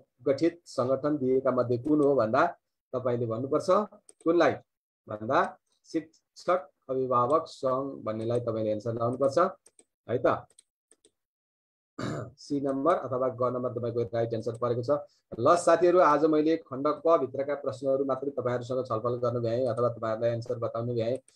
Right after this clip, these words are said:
म खण्ड ख का बाँकी तेइसवटा प्रश्नहरू लिएर भोलि पनि आठ बजेको समयमा तपाईँहरूसँग उपस्थित हुने नै छु। यहाँहरू सबैलाई म यसको अन्त्यमा,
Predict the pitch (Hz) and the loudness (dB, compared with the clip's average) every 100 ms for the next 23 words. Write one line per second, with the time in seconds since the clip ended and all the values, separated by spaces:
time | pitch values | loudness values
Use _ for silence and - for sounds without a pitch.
0 | - - - 151 185 185 170 202 - 175 | -20 -20 -6 2 4 4 4 6 6 4
1 | 185 180 160 160 175 - 170 170 160 151 | 6 6 6 4 2 2 2 4 2 2
2 | 143 139 151 147 143 139 131 117 131 135 | 0 -2 -2 -2 0 0 2 0 -2 -2
3 | 151 139 131 131 127 127 120 120 120 123 | 0 2 2 0 -2 -2 -2 0 2 0
4 | 120 113 117 117 120 113 104 - 110 110 | -2 -2 0 0 0 -4 -2 -6 -6 -6
5 | 113 123 123 151 151 _ _ - 117 139 | -2 -2 0 0 0 _ _ -10 0 4
6 | 170 185 - 160 175 180 180 190 190 175 | 6 6 4 6 6 8 8 10 8 6
7 | _ _ _ - 123 156 170 175 - - | _ _ _ -10 -2 6 6 6 0 -8
8 | 160 156 165 151 175 180 135 | -6 -2 2 2 4 2 2